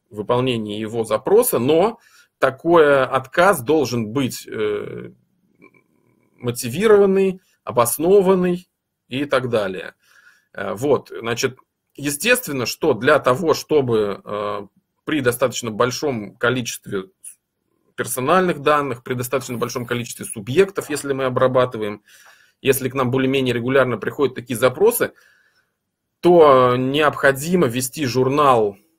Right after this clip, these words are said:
регистрации запросов, э, необходимо вести, э, в этом журнале отмечать, э, скажем так, э, факт реагирования на данный <clears throat> запрос, э, от-, отмечать, э,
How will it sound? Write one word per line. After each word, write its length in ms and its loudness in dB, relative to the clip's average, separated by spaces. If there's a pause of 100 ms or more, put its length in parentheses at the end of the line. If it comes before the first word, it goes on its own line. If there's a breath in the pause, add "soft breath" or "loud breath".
регистрации 880 2
запросов, 840 -2
э, 220 -2
необходимо 600 -2
вести, 460 -6
э, 320 -4
в 60 -4
этом 160 -10
журнале 380 -2
отмечать, 580 -2 (1400)
э, 520 -8
скажем 340 -6
так, 300 0
э, 380 -6 (440)
факт 440 0
реагирования 680 -2
на 140 -2
данный 580 -2 (920 soft breath)
<clears throat> 220 -2
запрос, 680 2
э, 40 0
от-, 480 0
отмечать, 640 0
э, 320 -4